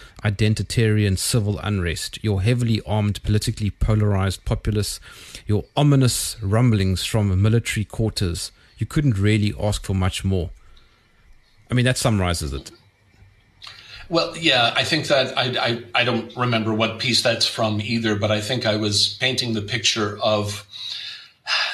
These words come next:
Speaker 2: basically everyone who, who is not on board with the Globocap program. All right. This, and, and again, I go back to twenty sixteen, and, and that's when this started.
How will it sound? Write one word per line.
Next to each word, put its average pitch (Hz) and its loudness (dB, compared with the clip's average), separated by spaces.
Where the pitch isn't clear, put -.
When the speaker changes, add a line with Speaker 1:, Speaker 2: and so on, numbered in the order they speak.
Speaker 2:
basically 160 0
everyone 139 0
who, 120 -4
who 127 -6
is 135 -2
not 123 2
on 117 2
board 104 0
with 101 -4
the 107 -2
Globocap 101 -4
program. 101 -6
All 101 -4
right. 107 0
This, 117 2
and, 110 0
and 110 0
again, 110 0
I 110 -2
go 107 -2
back 104 -2
to 98 -2
twenty 101 -2
sixteen, 101 -2
and, 107 -4
and 104 -8
that's - 0
when 101 0
this 98 2
started. 101 0